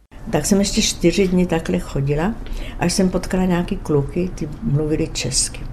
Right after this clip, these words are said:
A tak jsem se hrozně těšila a volala jsem na ně: „Je, je, je, já taky mluvím česky, odkud jste?“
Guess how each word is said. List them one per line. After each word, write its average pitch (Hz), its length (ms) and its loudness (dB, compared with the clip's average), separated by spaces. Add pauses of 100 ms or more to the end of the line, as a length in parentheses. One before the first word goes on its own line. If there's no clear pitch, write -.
(340)
A - 80 -6
tak 151 160 -2
jsem 175 220 4
se 165 200 0
hrozně 143 340 4
těšila 190 540 2
a 180 40 2
volala 160 340 0
jsem 160 320 -4
na 156 140 -2
ně: 151 140 2
„Je, 170 260 4
je, 143 160 2
je, 226 320 4
já - 120 4
taky - 240 -4
mluvím 147 340 -2
česky, - 400 -2
odkud 151 340 -6
jste?“ - 240 -2